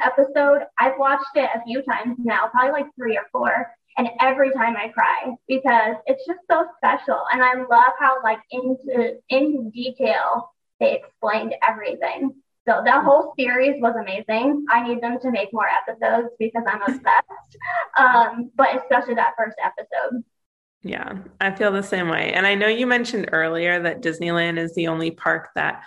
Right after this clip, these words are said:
Speaker 2: Walt really saw from start to finish. Um, but I feel like it's not even finished <laughs> because they keep adding more and more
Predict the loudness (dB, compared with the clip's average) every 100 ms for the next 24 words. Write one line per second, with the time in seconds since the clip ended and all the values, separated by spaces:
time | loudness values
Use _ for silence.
0 | -20 _ -2 2 2 0 -4 -2 0 -2
1 | -4 -2 0 2 0 -4 -10 -8 -2 -2
2 | -2 -6 -4 -2 0 -2 -4 -12 -18 -20
3 | _ -2 2 2 0 -4 -8 -8 -2 2
4 | 2 -2 -8 -6 -6 -2 0 0 -2 -4
5 | -2 -2 0 -2 -2 -2 -2 -2 -2 -2
6 | -2 2 2 4 2 2 0 0 0 -2
7 | -2 -2 -2 0 0 0 -2 -2